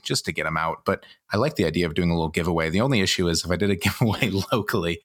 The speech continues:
they'd kinda know it's the junk that I'm getting rid of. <laughs> Not the, it's not the prime stuff, you know? It's like, "Who wants this old edition of Suburbia? Who wants it? Cool. Oh, you wanted Small World? Cool. I got that for you. Cool."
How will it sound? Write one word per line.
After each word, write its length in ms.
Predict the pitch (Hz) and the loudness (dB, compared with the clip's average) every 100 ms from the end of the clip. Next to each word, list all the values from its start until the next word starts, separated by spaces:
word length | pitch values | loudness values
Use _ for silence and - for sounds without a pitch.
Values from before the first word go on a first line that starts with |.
| _ _ - | _ _ -2
they'd 160 | 165 | -2
kinda 240 | - 196 107 | 0 2 2
know 220 | 80 82 | 2 0
it's 160 | - - | -2 -2
the 100 | 95 | 0
junk 320 | 110 101 - | 2 0 0
that 140 | 117 | 0
I'm 140 | 117 110 | 0 0
getting 260 | 123 123 | -2 0
rid 160 | 127 131 | 0 0
of. 260 | 135 127 - _ - | -2 -4 -12 _ -12
<laughs> 260 | - - 170 | -10 0 2
Not 100 | 143 | 4
the, 680 | - 294 165 - - 202 - | 2 4 2 2 0 0 2
it's 160 | 135 160 | 2 4
not 220 | 175 165 | 4 4
the 100 | 143 | 2
prime 500 | 143 135 110 107 202 | 4 4 4 4 4
stuff, 420 | 180 120 98 - | 4 4 2 4
you 100 | 127 | 4
know? 140 | 110 107 | 4 2
It's 100 | 117 | 2
like, 160 | 113 | 0
"Who 200 | - 269 | 2 2
wants 240 | 156 120 - | 4 2 0
this 320 | 135 123 - - | 2 0 -2 0
old 400 | 135 175 202 180 | 2 4 4 2
edition 580 | 143 - 147 165 - 175 | 0 0 0 2 2 2
of 140 | 151 - | 0 0
Suburbia? 1400 | 190 135 190 190 202 170 139 123 110 101 92 90 87 85 | -2 -2 -4 0 2 4 4 6 6 4 4 4 2 4
Who 100 | 151 | 4
wants 240 | 202 180 180 | 4 4 4
it? 420 | 147 107 - - | 4 4 0 -2
Cool. 760 | - 202 185 175 123 92 - - _ _ - | 0 2 2 2 0 0 -4 -8 _ _ 0
Oh, 140 | 202 | 2
you 160 | 202 196 | 4 4
wanted 240 | 202 190 | 4 2
Small 320 | - 165 190 | 0 2 2
World? 320 | 220 226 208 - | 2 2 0 -2
Cool. 480 | 247 240 220 185 139 | 0 2 4 2 2
I 60 | |
got 180 | 156 - | 0 0
that 180 | 190 170 | -2 0
for 100 | 120 | 0
you. 140 | 104 | 0
Cool." 460 | 98 - 170 90 | 2 0 0 0